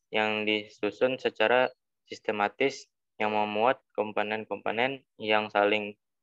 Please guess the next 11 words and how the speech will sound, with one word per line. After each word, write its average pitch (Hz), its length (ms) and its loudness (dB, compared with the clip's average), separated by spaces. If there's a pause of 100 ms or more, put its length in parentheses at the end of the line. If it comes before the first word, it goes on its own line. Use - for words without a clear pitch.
(140)
berkaitan 107 400 2
untuk 117 240 -2
mencapai 104 480 0
penguasaan 107 880 -2
kompetensi 104 560 -6
dasar. 101 400 -2 (1400)
Komponen-komponen 120 800 0
pokok - 640 0
silabus. 101 560 2 (560)
Yang 110 240 -2
pertama, 107 400 0